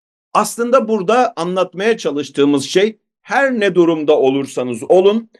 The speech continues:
hayat şartlarınız ne olursa olsun, hatta zor şartlarda olanlar daha avantajlılar, daha şanslılar. E çünkü kaybedecek çok fazla bir şeyleri yok. Dolayısıyla çok daha fazla sarılıyorlar aslında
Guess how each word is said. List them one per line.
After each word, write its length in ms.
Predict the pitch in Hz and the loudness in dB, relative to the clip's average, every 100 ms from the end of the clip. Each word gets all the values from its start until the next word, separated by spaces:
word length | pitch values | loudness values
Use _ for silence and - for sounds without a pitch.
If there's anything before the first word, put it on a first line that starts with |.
| _ _ | _ _
hayat 360 | 143 208 226 | 0 2 0
şartlarınız 680 | - 233 226 220 226 240 208 | 0 0 0 -2 0 -2 -2
ne 340 | 185 196 254 269 | -4 -4 -4 -2
olursa 520 | 220 220 226 175 220 | 0 0 -2 -2 0
olsun, 680 | 180 170 143 - 127 - - _ - | 4 4 2 -2 -6 -6 -14 _ -6
hatta 340 | 151 - 202 | -4 2 2
zor 300 | 143 190 285 | 2 2 0
şartlarda 640 | 233 214 180 165 160 160 | -2 -6 -4 -4 -2 0
olanlar 560 | 151 170 180 214 285 - | 0 0 -2 -4 -8 -4
daha 380 | 185 196 262 254 _ _ _ _ | -2 0 -2 -6 _ _ _ _
avantajlılar, 960 | 170 214 226 220 220 180 226 135 95 - _ _ 160 | -2 0 0 0 0 -2 -2 -2 -2 -10 _ _ -6
daha 180 | 190 | -4
şanslılar. 680 | 220 202 208 175 156 110 90 _ _ _ - | -2 -4 -6 -6 -2 -2 -4 _ _ _ -12
E 80 | 120 | -10
çünkü 460 | 170 170 208 196 - | -8 -2 0 0 -2
kaybedecek 800 | - 220 226 196 196 208 208 - _ _ _ _ _ _ | -6 -4 -2 -2 -2 0 -2 -6 _ _ _ _ _ _
çok 260 | - 208 214 | 0 0 0
fazla 400 | 170 165 151 180 | -2 -2 -2 -4
bir 140 | 156 | -4
şeyleri 440 | 127 120 110 104 117 | -4 -6 -4 0 2
yok. 280 | 214 226 _ _ _ - | 2 0 _ _ _ -4
Dolayısıyla 580 | 123 147 170 208 214 - | 2 2 2 0 -2 -2
çok 260 | 208 208 | -4 -4
daha 200 | 185 196 | 0 0
fazla 360 | 185 185 185 285 | 2 0 0 -2
sarılıyorlar 600 | 285 277 247 208 165 147 | 0 0 2 0 2 0
aslında 640 | 135 - 120 117 131 208 | -2 -8 -10 -2 0 0